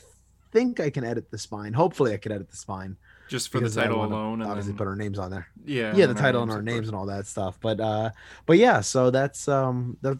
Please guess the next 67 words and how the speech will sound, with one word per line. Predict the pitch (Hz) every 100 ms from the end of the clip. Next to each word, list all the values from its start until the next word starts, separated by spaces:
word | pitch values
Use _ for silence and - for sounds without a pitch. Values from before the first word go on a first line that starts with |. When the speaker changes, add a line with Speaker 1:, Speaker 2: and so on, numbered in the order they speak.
| -
Speaker 1:
that's | 135 131
the | - 123
update | - 123
on | 113
The |
Price | 107 110 107
a |
Hero | 104 92 90
Pays. | 101 95 101 - -
So, | - 101 92 92
uh, | 92 92 90 95 - _ _ - -
Speaker 2:
Thank | 202 190
you. | 143
Speaker 1:
yeah. | 170 - _ -
Speaker 2:
<laughs> | 220 - 214 214 - - 214 -
Now | 151 220
on | 226 214
to | 185 220 214 214 202
the | 190
regular | 240 202 131
podcast | 131 117 120 110 110 - - - -
episode, | 131 - 113 104 101
starting | - 127 131
with | 139
the | 143
news | 156 143
of | 110
the |
week. | 104 104
So | - 120 117 - - _ -
for |
those | 123 127
of |
you | 117
just | 117 -
joining | 160 170 180
us, | 165 165 156 -
we | 117
go | 113
over |
the | 107
news | 123 143 139
of |
the | 139
week, | 135
starting | 131 131 120
with | 117
live | 120 127
action | 147 - 151
news. | 147 135
We | 120
then | 113 113
head | 117
over | 113 107
to | -
gaming | 139 147 143
news | 147 147 127
and | 113
comic | 127 117 113
news. | 120 120 110
There's | 117
a | 135
little | 170
bit | 147 139
of |
news | 120 117 113 107
in | 104